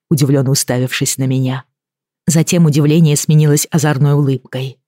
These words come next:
и она стала необычайно похожа на Джейми. «Вот оно что!» Я тоже слышала, как однажды Дугал говорил о сыне Колума,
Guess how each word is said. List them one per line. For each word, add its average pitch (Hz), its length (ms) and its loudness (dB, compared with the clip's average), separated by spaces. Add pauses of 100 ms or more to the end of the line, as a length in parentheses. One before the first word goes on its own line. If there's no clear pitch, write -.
(320)
и 214 80 2
она 190 160 4
стала 185 240 -2
необычайно 160 640 2
похожа 151 480 -2
на 156 100 0
Джейми. 127 680 -6 (760)
«Вот 285 320 -2 (220)
оно 165 260 0
что!» 160 520 -6 (840)
Я 359 200 2
тоже 185 320 0
слышала, 196 400 2
как 175 200 -4
однажды 175 600 2 (340)
Дугал 285 320 2
говорил 254 400 2
о 175 60 0
сыне 190 340 2
Колума, 165 500 0